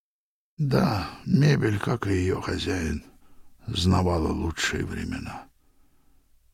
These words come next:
«Меня зовут Хобер Мэллоу», представился незнакомец. «Я из дальней провинции». Бар кивнул и улыбнулся.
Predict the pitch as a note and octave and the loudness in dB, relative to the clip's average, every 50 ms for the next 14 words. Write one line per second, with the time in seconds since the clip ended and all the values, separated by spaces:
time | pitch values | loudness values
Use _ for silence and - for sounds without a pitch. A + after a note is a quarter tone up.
0 | _ _ _ _ - - - - B1 A1+ B1 C#2 C#2 A1 G#1+ C2 C2+ C2 B1+ B1+ | _ _ _ _ -4 -2 2 4 4 6 6 6 6 6 6 4 6 6 6 4
1 | A#1 - - - - - - - _ _ _ _ _ _ _ - _ _ - _ | 4 2 -2 -10 -14 -14 -16 -18 _ _ _ _ _ _ _ -20 _ _ -20 _
2 | _ _ - - - C#2+ C2 B1+ B1+ B1+ B1 A#1+ A#1+ C#2 D2 D#2 C#2+ A#1+ A1 G1+ | _ _ -8 0 4 4 4 6 6 4 4 6 6 6 6 8 6 6 4 4
3 | G1+ G1+ - - - _ _ _ _ _ _ _ _ _ _ _ _ _ - B1 | 2 0 -2 -4 -8 _ _ _ _ _ _ _ _ _ _ _ _ _ 0 0
4 | A#1 A1 - - - A1+ A1+ A1 - - - - A#1 A1+ A1+ A1+ - A1 A1 - | 0 0 -2 -2 0 2 2 2 2 0 0 0 0 0 0 0 -2 -4 -4 -2
5 | - - A1+ A#1+ - - - - - - _ - _ _ _ _ _ _ _ _ | -2 -2 -2 -4 -4 -6 -12 -14 -14 -16 _ -20 _ _ _ _ _ _ _ _
6 | _ - _ _ _ _ _ _ - - - B1 B1 B1+ C#2 C#2 B1 A1+ A1+ B1+ | _ -20 _ _ _ _ _ _ 0 4 4 6 6 6 6 6 4 4 4 4
7 | C#2+ C#2 C2+ B1 B1 A#1+ A#1+ - C2 B1 A#1 A#1+ C2 C#2+ C2 - - - - G1+ | 4 6 6 6 6 6 4 4 4 4 4 6 6 6 4 4 2 -2 -2 -2
8 | G1+ - - - _ _ - _ - _ _ _ - - - - _ _ _ - | -4 -4 -6 -10 _ _ -20 _ -20 _ _ _ -20 -20 -20 -20 _ _ _ -20
9 | - - - - A#1 B1+ C#2 D2 D#2 D#2 D2 - - E2 D2+ D2 C#2+ D2 D#2 D#2+ | -14 -8 -4 -2 0 4 6 6 6 4 2 0 2 2 4 6 6 8 8 8
10 | D#2+ D#2 D2 C#2 - _ - - - - - C2+ C2+ C2+ C2+ C2+ C2+ C2+ B1+ A#1 | 6 6 4 0 -6 _ -20 -20 -20 -6 0 2 4 4 4 4 4 2 2 2
11 | C2 D#2+ F#2 F2+ - - - - - G1+ G1+ - | 4 4 4 4 4 0 -4 -4 -4 -4 -6 -8